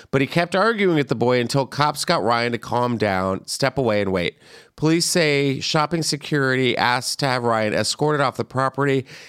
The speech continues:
and while explaining the process to Ryan, cops say his behavior turned aggressive, waving his arms, yelling, and trying to approach the fifteen-year-old boy. Cops say they put their hands on Ryan's chest to stop him from confronting the kid,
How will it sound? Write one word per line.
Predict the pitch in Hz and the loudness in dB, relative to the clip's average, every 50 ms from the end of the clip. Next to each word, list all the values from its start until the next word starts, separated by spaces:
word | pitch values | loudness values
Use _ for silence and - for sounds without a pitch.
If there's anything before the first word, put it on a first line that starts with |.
| - - | -12 -6
and | 127 127 135 | -2 0 2
while | 139 131 131 | 2 2 2
explaining | 127 123 - - - - 139 143 151 151 160 | 0 -2 -4 -6 -4 -2 0 0 2 2 0
the | 151 - | 0 -2
process | - - 131 127 127 120 - 131 123 - | -2 -2 0 0 0 0 -2 -4 -4 -4
to | - 123 | -2 0
Ryan, | 117 110 107 107 104 101 | 0 2 0 0 -2 -2
cops | - 120 127 117 - | -2 -2 -2 -2 -2
say | - 135 127 | -2 -2 -2
his | 120 107 | -2 -2
behavior | - - 110 104 113 123 117 113 110 | -2 -2 0 0 0 0 0 0 -2
turned | 98 - - - 156 175 | -4 -4 -4 -4 -2 -2
aggressive, | 190 170 - 101 92 90 - - 104 98 92 - - - - - - _ | -2 -2 0 0 0 0 0 0 -2 -2 -2 -4 -10 -20 -20 -20 -10 _
waving | - 120 135 147 151 156 165 | 0 2 2 2 2 2 2
his | 165 139 120 | 0 0 0
arms, | 135 123 123 120 113 - | 0 0 -2 -2 -4 -2
yelling, | 123 120 120 120 120 117 117 | 0 0 2 2 0 0 -2
and | 113 107 | -2 -4
trying | - - 117 117 113 107 | -4 -4 -2 -2 -2 -4
to | - 127 123 | -2 -2 -2
approach | 113 - - - 120 123 117 120 - - - - - | -2 -2 -4 -2 0 0 2 0 -2 -4 -6 -6 -4
the | - 120 | -4 -4
fifteen-year-old | - - 117 110 - - - 123 110 101 98 98 95 95 92 87 82 - | -2 -2 -2 -2 -2 -4 -4 -4 -2 0 0 0 0 0 0 -2 -4 -4
boy. | - 104 101 95 85 67 60 65 71 - - - - - - - - _ - | -2 0 0 2 0 0 -2 -4 -6 -10 -16 -20 -20 -20 -20 -20 -20 _ -4
Cops | - 147 160 151 - | 0 0 0 0 0
say | - 180 | 0 2
they | 170 151 143 | 2 2 2
put | - - 165 160 | 0 0 0 0
their | 196 202 196 | 0 0 2
hands | 170 175 170 160 151 131 | 2 2 2 2 2 2
on | 143 135 127 | 0 2 2
Ryan's | 120 123 127 131 127 - | 2 2 2 0 -2 -2
chest | - - 147 117 - - | -2 0 0 0 0 -2
to | - | -2
stop | 104 - - 139 139 143 - | -2 -2 0 0 0 0 0
him | 160 143 139 | -2 -2 -2
from | 131 - - - 143 135 127 113 | -4 -4 -2 0 0 0 0 -2
confronting | - 123 120 110 - - 175 208 226 180 123 | -4 -4 -4 -2 -2 0 0 0 2 0 0
the | 104 | 0
kid, | 95 - - 104 101 101 98 95 | -2 -2 -2 0 0 0 0 -2